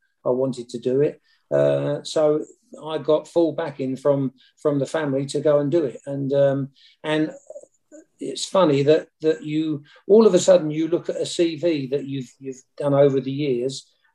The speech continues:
and I, and I know that we've been talking about mine recently, uh, and it's funny that I'm, I'm a little bit annoyed at myself, really, that the first bit on that C V should have been my two years at Watford, because those two years at Watford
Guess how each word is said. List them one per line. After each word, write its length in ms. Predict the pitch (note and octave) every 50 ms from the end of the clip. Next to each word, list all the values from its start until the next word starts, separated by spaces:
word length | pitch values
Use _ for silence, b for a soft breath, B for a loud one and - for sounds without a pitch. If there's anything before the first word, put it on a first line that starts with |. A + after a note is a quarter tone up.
| -
and 120 | C#3 C#3 D3+
I, 120 | D#3 - -
and 120 | D3+ D3 D3
I 140 | D3 D3+
know 280 | D3+ D3+ D3+ D3+ D3 D3+
that 180 | D3 D3 D#3 D#3
we've 160 | D#3 D3 -
been 160 | D#3 D3+ C3+
talking 320 | C3+ D#3+ D#3 D3 C3 C#3+
about 280 | D3 D3 C#3+ C#3+ C#3+ D3
mine 280 | C#3+ C#3 C#3+ C#3 C#3 C#3+
recently, 640 | C#3 D#3+ F3+ F3 - - B2 A2 A2 A#2 C#3 E3+ - _ _ _ _ _ _ -
uh, 220 | - D3 D3+ D3+ D#3+
and 140 | D#3+ D#3 D#3+
it's 180 | D#3+ D#3 - -
funny 380 | - - G#3 G3 E3 D3+ C#3+
that 180 | C#3 D#3 - - - _ _ _ _ _ _ _ -
I'm, 140 | D3 -
I'm 160 | - D#3 D3+ E3
a 60 | F3
little 260 | G3 A#3 A#3 G#3+ E3
bit 180 | C3+ - - -
annoyed 300 | D#3 E3+ F#3 F#3 F3+ F3+
at 80 | F#3
myself, 460 | D#3+ D3 C#3+ - G#3 G#3+ G3+ F3+ - -
really, 260 | C3 B2+ B2+ C#3 D3 C#3+
that 160 | E3 F3 -
the 80 | D#3 C#3
first 420 | - - A3 A3+ A3 - - -
bit 140 | F#3+ F3 -
on 200 | F3 F3+ F3+ E3
that 160 | D#3+ - -
C 300 | - - F3 D#3+ D#3 D3+
V 260 | D3 F3 E3 D3 C#3+
should 260 | C#3 - - G#3+ G#3+
have 120 | F3+ - -
been 280 | B2+ B2 C3 D#3 D3+ _ _ _ _ _ _ -
my 140 | E3 E3+ E3+
two 280 | - - G#3 G#3 F#3+
years 260 | F3 E3+ E3 E3 D3
at 120 | E3+ F#3 F#3+
Watford, 400 | G#3 G#3+ G#3+ - - B2+ A2+ - -
because 440 | D#3+ D3+ D3+ - E3 E3+ D#3+ C#3 b b b b b b -
those 260 | - G3+ A3+ G#3+ -
two 200 | - - G3+ G3
years 280 | F#3 F3 F3+ F3+ E3 C#3+
at 140 | D#3 - D#3
Watford 460 | E3+ F3+ F3 - - A#2+ A#2+ C#3+ -